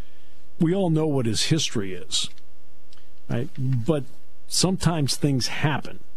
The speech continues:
and that's why we need to stay away from the speculation as to how it happened and then find out as time goes actually what did happen. The bottom line is it's a one-vehicle accident.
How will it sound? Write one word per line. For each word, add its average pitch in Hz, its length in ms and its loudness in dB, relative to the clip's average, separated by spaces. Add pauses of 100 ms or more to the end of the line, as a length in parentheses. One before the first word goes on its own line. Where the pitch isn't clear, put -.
(160)
and 113 140 2
that's 123 180 0
why 131 180 2
we 113 200 2
need 113 160 2
to 98 80 0
stay - 260 0
away 117 240 2
from 107 180 0
the 98 60 -2
speculation 113 760 0
as 98 120 0
to 98 120 -2
how 123 260 2
it 110 80 0
happened 104 400 0
and 107 100 0
then 113 140 0
find 127 420 0
out 117 220 2
as 107 140 0
time 113 260 0
goes 110 260 0
actually 110 340 0
what 98 300 0
did 139 200 2
happen. 92 320 -2
The 95 60 -2
bottom 117 340 2
line 123 240 0
is 101 180 -2
it's 98 160 -2
a 98 60 0
one-vehicle 135 720 0
accident. 113 500 0